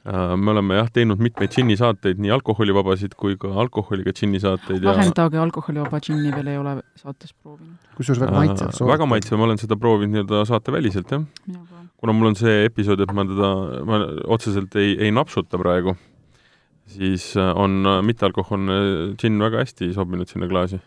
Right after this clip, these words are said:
Speaker 2: Lihtsalt teadmiseks, et see on olemas ja nüüd on see olemas ka eestlaste tehtuna.
Speaker 1: Meil on klaasis,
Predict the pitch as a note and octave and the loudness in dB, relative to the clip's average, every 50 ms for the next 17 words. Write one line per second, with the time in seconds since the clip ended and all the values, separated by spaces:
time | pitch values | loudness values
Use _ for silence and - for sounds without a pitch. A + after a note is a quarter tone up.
0 | _ - - A3+ A3 - F#3 - - F#3 E3 D3 C#3+ C#3+ C#3+ C3+ - - D3+ - | _ -4 -2 0 0 0 0 0 0 0 0 2 0 0 -2 -4 -8 -10 -12 -8
1 | - D#3+ D3 D3 D3+ D3 C#3 C3 A#2+ C3+ - C3+ B2+ C3 B2+ B2+ B2+ C3 C#3 C3 | -6 -4 -4 -2 -2 -2 -2 -2 -2 -4 -2 -2 -2 -2 -2 -2 -4 -4 -4 -6
2 | B2+ B2+ B2 B2 B2+ C#3 - - B2+ C3 - - - C#3+ - - D3+ C#3+ - - | -6 -4 -4 -4 -6 -6 -6 -8 -8 -8 -10 -12 -16 -20 -20 -18 -16 -16 -16 -12
3 | - C3+ B2 B2+ - - _ _ _ _ _ _ _ _ _ _ _ _ _ _ | -10 -8 -8 -8 -8 -12 _ _ _ _ _ _ _ _ _ _ _ _ _ _
4 | _ _ _ _ _ _ _ _ _ _ _ _ _ _ _ _ _ _ _ _ | _ _ _ _ _ _ _ _ _ _ _ _ _ _ _ _ _ _ _ _
5 | - - _ _ _ - G#2 F#2+ G2 F#2+ F#2 F#2 F#2+ G#2+ G#2 G#2+ - G2+ F#2 - | -20 -20 _ _ _ -14 -8 -4 -2 -2 0 0 2 2 2 2 0 -2 -6 -6
6 | - - | -8 -8